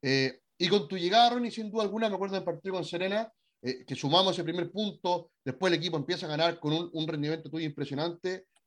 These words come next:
eh, nos pre-, nos prendieron todos, encabezados por ti, por, por Mauro, eh, por el Wii, bueno, por todo el equipo que empezó a jugar, el profe Emiliano también,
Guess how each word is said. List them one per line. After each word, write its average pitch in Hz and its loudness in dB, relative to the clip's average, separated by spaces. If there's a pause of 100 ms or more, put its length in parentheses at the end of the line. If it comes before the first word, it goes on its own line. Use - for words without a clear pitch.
eh, 127 -2
nos 143 -2
pre-, 143 -4
nos 143 -2
prendieron 165 0
todos, 190 2
encabezados 160 0
por 151 -8
ti, 175 0
por, 135 -4
por 123 -4
Mauro, 143 2 (280)
eh, 120 -2
por 143 2
el 139 4
Wii, 160 0
bueno, 139 -4
por 139 -8
todo 190 0
el 196 2
equipo 185 -2
que 175 -6
empezó 165 -10
a - -12
jugar, 170 0
el 151 -6
profe 175 -2
Emiliano 165 0
también, 156 -2